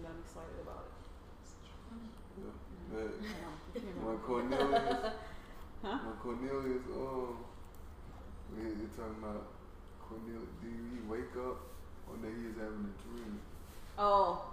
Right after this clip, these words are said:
Speaker 1: on that
Speaker 3: Oh,
Speaker 1: part. <laughs>
Speaker 3: no, it, but it was Peter.
Speaker 1: Oh,
Speaker 3: He
Speaker 1: yeah.
Speaker 3: didn't plan anything, really. He was the person that, uh, woke up and he, 'cause he had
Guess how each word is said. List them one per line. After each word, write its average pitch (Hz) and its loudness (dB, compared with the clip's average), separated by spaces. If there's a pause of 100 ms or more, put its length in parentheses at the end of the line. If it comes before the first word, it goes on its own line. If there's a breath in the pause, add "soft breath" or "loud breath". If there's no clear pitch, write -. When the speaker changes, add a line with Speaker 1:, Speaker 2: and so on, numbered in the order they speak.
Speaker 1:
on 190 0
that 165 2
Speaker 3:
Oh, 202 4
Speaker 1:
part. 104 4
<laughs> 120 -2
Speaker 3:
no, 110 8
it, 104 2
but 113 0
it 127 8
was 107 0 (160)
Peter. 143 4 (600)
Speaker 1:
Oh, 180 -2
Speaker 3:
He 135 4
Speaker 1:
yeah. 127 4
Speaker 3:
didn't 107 -2
plan 107 -4
anything, 107 -2 (200)
really. 104 -2 (520)
He 117 -4
was 107 -4
the - -6
person 104 -2
that, 98 -8
uh, 107 -6 (240)
woke 110 -4
up - -6 (680)
and 147 0 (260)
he, 208 0 (160)
'cause 110 -2 (140)
he 226 -2
had - -4